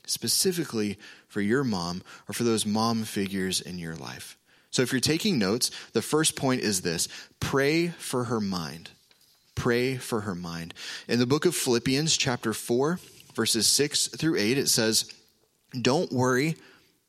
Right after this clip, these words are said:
about anything. Instead, pray about everything." You know, we could really stop right there and talk about that all morning. I think with this pandemic going on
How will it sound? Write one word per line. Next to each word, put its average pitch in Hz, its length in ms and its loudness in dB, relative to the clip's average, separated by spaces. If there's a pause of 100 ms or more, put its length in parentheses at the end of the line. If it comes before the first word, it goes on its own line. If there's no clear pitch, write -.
(120)
about 117 320 2
anything. 135 540 -4 (1300)
Instead, 98 760 2 (880)
pray 101 500 0 (560)
about 87 300 -4
everything." - 560 -6 (680)
You 92 60 0
know, 95 60 4
we 107 120 4
could 110 100 0
really 101 240 4
stop 107 340 0
right 92 220 0
there 101 300 2
and 87 340 -4
talk 110 220 -2
about 95 240 -2
that 110 200 0
all 107 200 -2
morning. 95 480 0
I 92 60 -2
think 101 200 -4
with 95 160 -2
this 90 220 0 (340)
pandemic 104 520 2
going 101 300 -2
on 104 300 -2